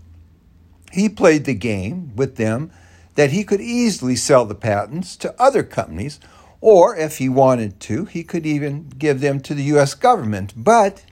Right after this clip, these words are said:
that is not, not what he wanted to do. There were more meetings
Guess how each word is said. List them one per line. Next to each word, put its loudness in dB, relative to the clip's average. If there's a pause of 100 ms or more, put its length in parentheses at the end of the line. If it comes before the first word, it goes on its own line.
(1120)
that 4
is -4
not, -2 (120)
not 0
what -6
he -10
wanted -10
to -16
do. -8 (1000)
There 6
were 2
more 6
meetings -2